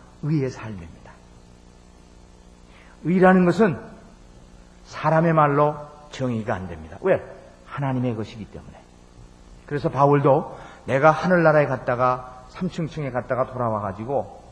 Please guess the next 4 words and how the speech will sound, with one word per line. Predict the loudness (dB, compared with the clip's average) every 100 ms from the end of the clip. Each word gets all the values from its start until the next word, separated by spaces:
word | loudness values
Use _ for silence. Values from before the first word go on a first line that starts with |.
| -20 -20 -6
그것을 | -2 0 0
내가 | 2 2 2 -4 -18 -20 -8
표현하려고 | -4 -2 -2 -2 -4
그러지만 | -6 -8 -4 -4